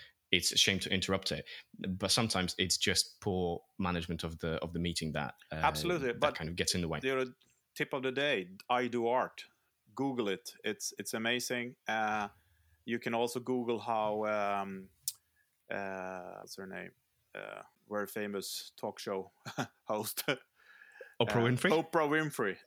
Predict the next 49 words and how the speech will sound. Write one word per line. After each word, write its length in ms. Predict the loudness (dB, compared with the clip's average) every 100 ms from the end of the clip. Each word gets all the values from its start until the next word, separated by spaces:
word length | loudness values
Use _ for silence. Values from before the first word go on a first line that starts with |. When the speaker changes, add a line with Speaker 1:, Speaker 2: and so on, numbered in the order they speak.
| -2
Speaker 2:
Thank 380 | 6 8 8 6
you. 100 | 6
<laughs> 400 | 6 6 6 8
Thank 280 | 10 8 8
you. 140 | 4 6
Speaker 1:
<laughs> 320 | 4 4 0 0 -2 -2 -6 -8 0
Speaker 2:
Oh, 140 | 4 4 2 -2 -2
crazy. 400 | -2 -2 -2 -4 2
Uh, 340 | 4 4 2 0
but 220 | 0 0 2
she 240 | 2 4
also 320 | 4 4 4
has, 320 | 6 6 4
you 80 | 0
know, 240 | 2 2 2
which, 260 | 0 -2 0
when 140 | 0
she 120 | 4
enters 360 | 4 4 2 2
a 40 |
meeting, 300 | 2 4 4
she 140 | 4 4
asks 300 | 4 2 -2
three 180 | -2 -2
things. 320 | 0 -2 0
I, 200 | 2 2 0 0
I 140 | 0
never 320 | 2 0 0 -2
remember 400 | -2 -2 -2 -2
those 300 | -2 -4 -8
three 200 | -6 -4
things. 320 | -4 -6 -6 -4
But 140 | -6 -6 -10
if 160 | -8 -6
she, 160 | -6 -6
if 160 | -6 -6
you 140 | -4 -2
can't 260 | 0 0 2
answer 280 | 0 0 -2
those 280 | -2 -2
three 200 | -2 -4
things, 280 | -2 -4 -6
sh-, 140 | -8 -10
she 320 | -6 -4 0
just 300 | -2 -2 -4
turn 160 | 0 0
around 240 | -2 -4
and 80 | -4
leave. 240 | -4 -4